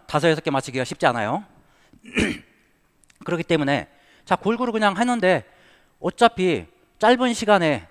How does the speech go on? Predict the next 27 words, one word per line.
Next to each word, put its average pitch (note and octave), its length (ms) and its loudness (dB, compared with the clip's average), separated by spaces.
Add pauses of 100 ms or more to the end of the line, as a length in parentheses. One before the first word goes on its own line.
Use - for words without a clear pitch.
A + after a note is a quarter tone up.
우리가 F3 260 4
뭐 D#3+ 160 0
이거를 E3+ 360 2 (160)
몇 F3 160 -2
달을 G3+ 160 4
하겠습니까, C#3 480 0
이거? F#2+ 200 -8 (600)
자, D#3 120 -2
두 G3 160 -6
달 G#3 120 8
이상 G3 160 4
넘기면 F3+ 260 2
안 C#3 60 2
돼요. C#3+ 240 2 (640)
두 F#3 160 -2
달 F#3 280 6 (280)
내에 E3 600 4
일, D#3+ 120 -4 (160)
일 F3 120 2
차를 D#3+ 220 0
하는 F3 140 -2
거고 D3 120 -2
나머지는 C#3+ 400 0
이 C#3 80 -2
차를 D#3 240 2
하는 D3 140 -2
겁니다. G2 360 -8